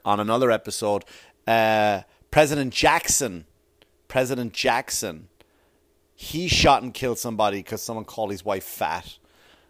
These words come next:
Um, <laughs> right, so both these men,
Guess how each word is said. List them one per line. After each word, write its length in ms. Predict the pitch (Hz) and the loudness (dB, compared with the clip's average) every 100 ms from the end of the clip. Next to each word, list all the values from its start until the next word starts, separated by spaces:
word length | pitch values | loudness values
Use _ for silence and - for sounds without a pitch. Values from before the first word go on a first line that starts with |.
| _ _ _ | _ _ _
Um, 400 | 104 104 101 104 98 - - - 988 988 1017 1047 988 _ - | -6 -2 -4 -6 -8 -8 -8 -14 -14 -14 -16 -20 -20 _ -8
<laughs> 160 | - - 202 - 196 - 175 - - - _ _ - - - - - - _ - | -6 -4 -6 -4 -10 -8 -14 -12 -14 -14 _ _ -20 -20 -20 -20 -20 -20 _ -2
right, 200 | 123 135 | 0 2
so 120 | 165 | 0
both 340 | 117 190 202 | 6 8 8
these 180 | 214 196 | 2 -4
men, 440 | 165 156 151 139 | 0 0 0 -2